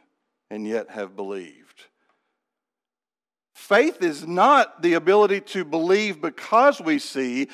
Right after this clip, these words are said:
Faith is the ability to have conviction and believe in spite of seeing because we trust.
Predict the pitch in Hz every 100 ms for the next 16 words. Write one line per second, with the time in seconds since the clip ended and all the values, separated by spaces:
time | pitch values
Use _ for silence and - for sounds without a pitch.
0 | - - 226 277 240 202 165 180 160 196
1 | 196 185 170 190 196 175 175 208 - 190
2 | 190 175 185 208 214 208 - - 202 202
3 | - - 240 277 269 196 - 151 151 190
4 | 180 214 185 214 - - 320 302 - -
5 | - - -